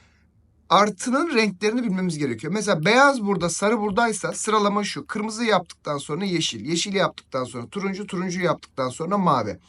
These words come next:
Üç tane yapacağımızı dikkatle hatırlatıyorum tekrardan. Üç tane artı kenara yaptıktan sonra yolumuza devam edeceğiz. Şimdi bakıyorum küpe. Aa, süper bir durum var şu an.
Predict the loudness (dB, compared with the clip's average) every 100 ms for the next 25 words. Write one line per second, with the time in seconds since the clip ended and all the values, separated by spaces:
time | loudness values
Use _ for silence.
0 | -20 -20 _ -2 0 4 2 2 -2 -2
1 | 2 2 2 -4 -8 -4 -4 -4 -8 -12
2 | -12 _ _ _ -6 -4 -2 -2 0 -2
3 | -2 -2 -2 2 2 2 -2 -4 -2 0
4 | 0 0 2 0 -2 -6 -4 0 0 -2
5 | -4 -4 -2 -2 -4 -6 -6 -4 -4 -4
6 | -4 -2 0 0 -2 -6 -12 -14 -14 -20
7 | _ _ _ _ _ _ _ -4 0 2
8 | 2 2 0 2 2 2 -4 -2 -2 0
9 | 2 2 0 0 4 4 2 -2 -2 0
10 | -2 -4 -6 -6